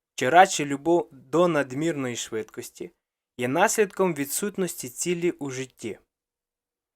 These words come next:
Тож такі люди не знають, куди вони їдуть,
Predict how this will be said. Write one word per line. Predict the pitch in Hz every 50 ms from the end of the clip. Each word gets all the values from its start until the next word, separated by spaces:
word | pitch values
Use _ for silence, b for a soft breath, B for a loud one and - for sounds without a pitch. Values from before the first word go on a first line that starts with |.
| _ _ _ _ _ _ _
Тож | - 165 160
такі | - - 151 - - 214 214
люди | 196 214 220 190 202 196
не | 185 175 156
знають, | 156 170 208 208 208 202 190 -
куди | _ _ - 147 143 143 170 180 196
вони | 190 180 170 165 170 165
їдуть, | 160 143 143 139 123 107 104 95 - _